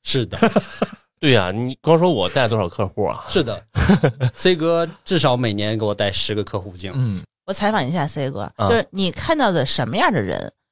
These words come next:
Speaker 4: 你会第一反应介绍给潘老师，让他去解决？
Speaker 3: 我能解决的，这个我可能去先帮个忙。
Speaker 4: 嗯。
Speaker 3: 我解决不了的，我肯定得介绍给潘老师。
Speaker 4: 就是大概什么样的问题呢？
Speaker 1: 其实 C 哥给我们推荐来的客户啊，有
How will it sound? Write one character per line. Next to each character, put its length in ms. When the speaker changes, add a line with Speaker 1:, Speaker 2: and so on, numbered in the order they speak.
Speaker 4:
你 140
会 260
第 160
一 100
反 220
应 140
介 160
绍 120
给 160
潘 220
老 160
师， 140
让 80
他 180
去 100
解 200
决？ 160
Speaker 3:
我 120
能 160
解 140
决 160
的， 320
这 140
个 280
我 180
可 140
能 140
去 260
先 400
帮 140
个 80
忙。 240
Speaker 4:
嗯。 360
Speaker 3:
我 140
解 120
决 80
不 80
了 160
的， 100
我 60
肯 120
定 140
得 100
介 120
绍 160
给 100
潘 140
老 120
师。 160
Speaker 4:
就 80
是 80
大 180
概 140
什 160
么 80
样 40
的 140
问 200
题 260
呢？ 180
Speaker 1:
其 180
实 460
C 180
哥 140
给 60
我 100
们 100
推 180
荐 140
来 120
的 80
客 180
户 160
啊， 120
有 300